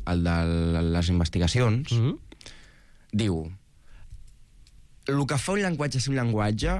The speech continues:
Speaker 1: i en aquest sentit no podem parlar mai de llenguatge privat, és el criteri de correcció. Tothom sap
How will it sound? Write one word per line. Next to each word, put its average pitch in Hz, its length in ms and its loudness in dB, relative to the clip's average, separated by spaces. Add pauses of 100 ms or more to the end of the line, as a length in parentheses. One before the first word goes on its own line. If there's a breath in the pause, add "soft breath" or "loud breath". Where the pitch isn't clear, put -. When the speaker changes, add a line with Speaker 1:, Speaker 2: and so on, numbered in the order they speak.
(100)
Speaker 1:
i 135 120 0
en 131 80 0
aquest 151 180 -2
sentit 143 320 0
no 143 160 0
podem 147 240 0
parlar 117 180 -2
mai 117 140 2
de 110 80 2
llenguatge 101 340 2
privat, 95 460 0
és 170 80 2
el 202 80 0
criteri 160 240 0
de 143 100 0
correcció. 104 540 -2 (320 loud breath)
Tothom 196 240 2
sap 185 240 0